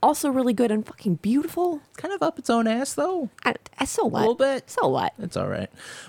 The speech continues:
Speaker 2: Moving on to Best New Series. M J, nominees, please.
Speaker 1: We've got Black Widow by Kelly Thompson and Elena Casagrande from Marvel. Crossover by Donny Cates and Jeff Shaw from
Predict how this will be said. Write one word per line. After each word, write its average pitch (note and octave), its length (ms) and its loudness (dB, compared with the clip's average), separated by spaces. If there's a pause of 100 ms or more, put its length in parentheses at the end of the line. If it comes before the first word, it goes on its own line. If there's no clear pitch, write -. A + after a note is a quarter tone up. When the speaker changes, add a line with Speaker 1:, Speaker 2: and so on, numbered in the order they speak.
Speaker 2:
Moving G3 200 6
on G3 140 6
to F3 60 4
Best F3 380 4
New F3 120 4
Series. E3+ 640 2
M D#3 160 2
J, A#2+ 260 4
nominees, A#2 440 2
please. - 360 -10 (240)
Speaker 1:
We've G#3 220 4
got F3+ 260 4
Black B3+ 300 2
Widow F#3+ 200 6
by D#3 120 6
Kelly G3 300 2
Thompson F3 380 0
and E3+ 220 2
Elena F3 400 4
Casagrande D3 560 0
from C#3+ 180 -2
Marvel. E3 440 2 (300)
Crossover A#3+ 500 4
by F#3 140 4
Donny D3+ 320 0
Cates - 240 -2
and C#3+ 100 2
Jeff C3 200 0
Shaw C3+ 240 0
from - 200 -4